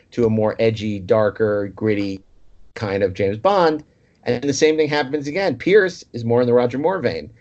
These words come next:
And then swings back with Daniel Craig again to, you know, the Connery Dalton vein. It's very interesting. It's a self-correcting franchise. They always know where they go too far, and then they manage to sort of, you know, sort of do a chiropractic adjustment to where it needs to be. So you can go from Moonraker to For Your Eyes Only, or you can go from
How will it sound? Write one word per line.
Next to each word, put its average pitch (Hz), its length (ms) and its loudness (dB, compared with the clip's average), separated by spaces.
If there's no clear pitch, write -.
And 92 60 -10
then 90 60 -4
swings 101 260 -6
back 107 300 0
with 113 100 -2
Daniel 120 300 2
Craig 165 240 2
again 95 380 -6
to, 101 180 -8
you 107 160 -4
know, 101 100 -4
the 95 100 -6
Connery 107 420 -2
Dalton 123 340 0
vein. 85 300 -6
It's - 100 -20
very 180 200 0
interesting. 110 460 0
It's 110 160 -6
a - 20 -6
self-correcting 147 680 0
franchise. 113 560 -2
They 90 100 0
always 131 240 0
know 131 140 0
where 123 120 4
they 110 140 2
go 110 180 2
too 110 180 -4
far, 107 460 2
and 104 140 -2
then 110 100 2
they 107 140 0
manage 117 420 0
to 113 100 0
sort 110 200 2
of, 98 100 -4
you 120 100 2
know, 98 240 0
sort 104 200 4
of 98 80 -8
do 120 120 4
a 107 40 0
chiropractic 131 680 0
adjustment 113 560 -2
to 110 140 -4
where 101 180 -4
it 104 60 -6
needs 110 240 -2
to 107 80 -6
be. 95 360 -2
So - 120 -6
you 104 60 0
can 113 80 0
go 123 140 8
from 131 180 0
Moonraker 143 440 4
to 117 160 4
For 117 120 -4
Your 117 120 4
Eyes 113 140 4
Only, 110 380 0
or - 100 -6
you 107 140 -2
can 117 140 -2
go 120 140 8
from 113 260 0